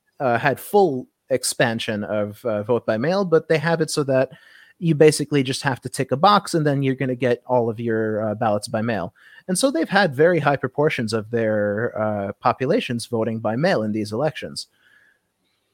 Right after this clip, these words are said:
They don't really have any voter fraud either. All this really seems to do is make it easier for people in, uh, uh, rural areas of the country to vote. Um,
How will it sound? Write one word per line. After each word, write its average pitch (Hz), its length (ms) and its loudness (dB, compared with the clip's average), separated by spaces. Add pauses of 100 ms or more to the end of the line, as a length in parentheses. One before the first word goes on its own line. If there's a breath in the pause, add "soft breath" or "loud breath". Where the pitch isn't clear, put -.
(260)
They 214 220 6
don't 233 260 4
really 185 220 4
have 175 240 0
any 175 160 0
voter 160 300 2
fraud 143 260 0
either. 113 480 0
All 147 160 4
this 180 240 0
really 175 180 0
seems 151 380 -6
to 131 60 -20
do 151 160 0
is 143 160 -4
make 139 160 -4
it 127 80 -2
easier 135 400 -2
for 135 160 -6
people 139 640 -2
in, 120 760 -2 (100)
uh, 104 440 -2 (160)
uh, 98 220 -8 (220)
rural 139 500 0
areas 120 380 0
of 117 120 -4
the 120 80 -6
country 147 460 -4
to 123 120 -6
vote. 95 280 -4 (720 soft breath)
Um, 110 640 0